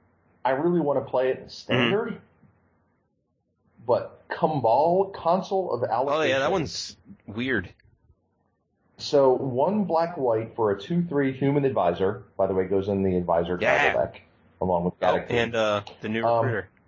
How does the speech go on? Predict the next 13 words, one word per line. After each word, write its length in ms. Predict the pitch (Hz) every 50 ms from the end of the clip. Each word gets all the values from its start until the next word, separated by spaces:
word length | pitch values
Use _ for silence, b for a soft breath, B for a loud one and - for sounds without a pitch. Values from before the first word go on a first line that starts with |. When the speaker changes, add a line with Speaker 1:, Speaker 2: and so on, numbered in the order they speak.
| _ - - _ _ _ _ _ _ _ _ -
Speaker 2:
I 40 | 101
think. 300 | - 113 127 135 98 -
Speaker 1:
Yeah, 120 | 107 104 107
yeah, 120 | 127 135 98
yeah. 240 | 104 107 110 113 110 - - - _
So, 320 | - - 147 139 127 - - _ _ _
whenever 540 | - 147 135 139 131 127 135 147 208 233 233
an 80 | 226
opponent 580 | 226 190 - - - 208 220 214 170 131 92 -
casts 340 | - 156 139 147 - - -
a 40 | 127
non-creature 640 | 117 117 110 127 175 190 - - 240 247 - 175 139
spell, 560 | 123 - - 104 95 92 101 127 - -